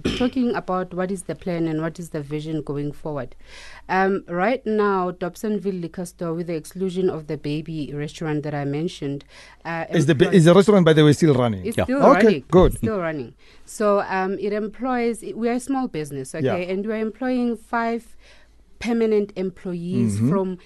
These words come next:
Speaker 1: the community within which we operate.
Speaker 2: Yeah.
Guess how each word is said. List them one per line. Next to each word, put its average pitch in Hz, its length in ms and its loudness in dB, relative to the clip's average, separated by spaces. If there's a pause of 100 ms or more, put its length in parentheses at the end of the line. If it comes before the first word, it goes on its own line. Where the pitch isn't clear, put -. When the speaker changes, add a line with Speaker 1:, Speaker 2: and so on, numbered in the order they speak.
(160)
Speaker 1:
the 202 100 -4
community 226 680 -2
within 185 560 -4
which 170 300 -8
we 165 140 -8
operate. 143 520 -10
Speaker 2:
Yeah. 117 140 0